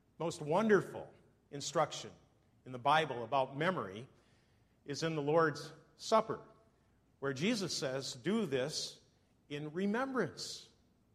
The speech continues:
of me." Do this in remembrance of me. When we celebrate the Lord's Supper, we're drawing up the Lord Jesus Christ into our hearts,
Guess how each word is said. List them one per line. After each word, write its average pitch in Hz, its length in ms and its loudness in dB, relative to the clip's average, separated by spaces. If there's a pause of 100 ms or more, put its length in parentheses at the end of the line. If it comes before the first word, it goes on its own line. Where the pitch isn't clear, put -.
(260)
of 120 240 -10
me." 101 120 -16 (580)
Do 151 120 -6
this 175 200 -4
in 175 100 -4
remembrance 170 600 -4
of 110 140 -16
me. 120 100 -10
When 139 180 -6
we 185 260 -2 (580)
celebrate 226 440 10
the 190 60 4
Lord's 190 340 6
Supper, 156 540 4 (220)
we're 156 200 0
drawing 202 560 4
up 147 300 -2
the 147 60 -2
Lord 151 280 2
Jesus 127 360 -10
Christ 117 500 -10
into 135 240 -10
our 120 140 0
hearts, - 720 0